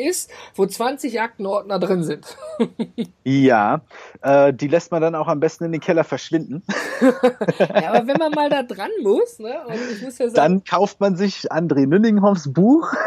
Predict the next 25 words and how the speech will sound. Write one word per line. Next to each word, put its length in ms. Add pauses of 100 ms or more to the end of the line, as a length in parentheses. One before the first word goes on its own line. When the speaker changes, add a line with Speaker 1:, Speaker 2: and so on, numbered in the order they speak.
(320)
Speaker 1:
Ja, 200
genau. 480
Und 280
da 160
steht's 340
dann 180
drin. 220 (260)
Speaker 2:
<laughs> 240
Und 220
da 100
steht's 320
dann 120
drin. 180 (200)
Nein, 160 (140)
also 160
tatsächlich, 580
äh, 280 (100)
tatsächlich 460
ist 120
es 140
doch 140
so, 260 (300)
äh, 340
dass 260
wir 120